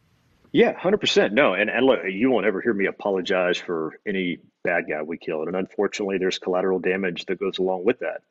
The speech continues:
that you hear me talk about sometimes. And while that sucked and that hurt, uh, you know, maybe not hurt, I can't lie and say that, unfortunate,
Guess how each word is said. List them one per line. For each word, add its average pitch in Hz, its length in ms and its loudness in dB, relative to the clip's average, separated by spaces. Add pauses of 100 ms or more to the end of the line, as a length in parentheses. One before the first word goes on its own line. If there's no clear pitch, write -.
that - 140 -6
you 85 80 -6
hear 90 100 -2
me 85 80 -10
talk - 240 -8
about 87 240 -4
sometimes. 82 540 -8 (420)
And 104 160 -6
while 95 540 2 (520)
that 90 160 0
sucked - 560 0
and 98 160 -4
that 82 120 -2
hurt, 113 380 0 (420)
uh, - 480 -6
you - 100 -2
know, - 80 -4
maybe 87 180 -6
not 80 140 -10
hurt, 110 320 0 (100)
I 95 100 -10 (540)
can't 92 200 -8
lie 90 180 0
and 87 100 -8
say 90 200 -4
that, 95 320 0 (280)
unfortunate, 101 720 -4